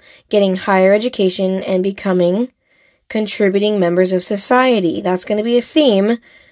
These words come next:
You're gonna hear that phrase several times in the next little while.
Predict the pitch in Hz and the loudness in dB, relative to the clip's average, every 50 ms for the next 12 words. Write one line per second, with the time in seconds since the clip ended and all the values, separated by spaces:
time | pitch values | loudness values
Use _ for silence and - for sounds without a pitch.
0 | _ _ _ _ _ - 196 190 190 196 190 196 208 214 208 202 202 202 208 - | _ _ _ _ _ -4 -2 0 0 0 0 0 0 2 2 2 2 0 0 -2
1 | - 208 202 202 202 196 - - 180 175 196 196 196 - 247 240 202 185 190 202 | 0 0 0 0 0 0 0 2 2 2 2 0 0 0 0 2 2 2 0 0
2 | 196 - - - - _ _ _ _ _ _ _ _ _ _ _ _ _ _ - | -4 -6 -10 -12 -14 _ _ _ _ _ _ _ _ _ _ _ _ _ _ -10
3 | 208 208 202 190 196 196 185 - - - - - _ _ _ _ _ _ _ _ | -6 -2 -2 0 0 -2 -2 -4 -6 -8 -10 -14 _ _ _ _ _ _ _ _
4 | _ _ _ _ _ _ - 226 220 208 202 185 170 170 175 175 180 208 269 | _ _ _ _ _ _ -2 0 2 4 6 6 4 4 4 4 4 2 2